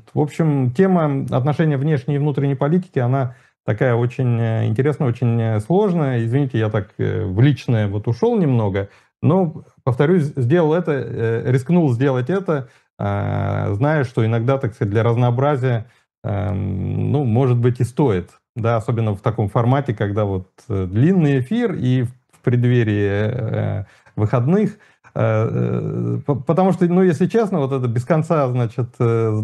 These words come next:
тебе задают вопрос, и ты че-то про него рассказываешь, этот формат вот <laughs> <laughs> Я только что, извините, вот два интервью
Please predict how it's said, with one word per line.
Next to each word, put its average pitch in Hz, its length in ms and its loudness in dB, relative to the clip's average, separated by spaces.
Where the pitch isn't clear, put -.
тебе 143 120 4
задают 127 280 2
вопрос, 127 340 -2
и 120 40 -8
ты 127 280 0
че-то 127 220 -4
про 131 140 -2
него 135 140 0
рассказываешь, 139 580 0
этот 123 240 -6
формат 135 360 0
вот 120 320 -6
<laughs> - 0 -
<laughs> 160 420 -2
Я 170 120 4
только 226 180 0
что, 160 260 4
извините, 147 360 2
вот 117 180 0
два 131 180 2
интервью 120 520 -2